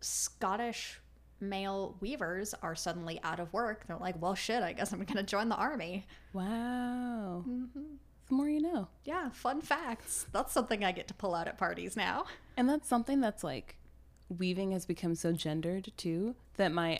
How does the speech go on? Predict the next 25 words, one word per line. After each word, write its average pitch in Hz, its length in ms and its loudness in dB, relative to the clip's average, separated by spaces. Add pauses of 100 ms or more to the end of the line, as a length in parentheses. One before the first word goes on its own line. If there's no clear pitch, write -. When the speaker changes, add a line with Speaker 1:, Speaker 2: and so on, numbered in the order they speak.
Speaker 2:
I 165 120 2
was 165 160 2
confused 160 480 2
at 185 120 -2
first 233 300 -2
because 175 260 -2
I 165 80 2
still 165 220 0
see 156 160 0
that 156 120 0
as 151 100 -2
something 160 260 0
that 147 180 0
women 165 300 2
do. 226 200 0
And 208 120 0
I 185 60 2
was 185 120 -4
like, 170 160 -4
"Why 160 140 -2
would 185 140 0
the 175 80 2
weaving 170 300 0
trade 160 200 -4
collapsing 151 640 -4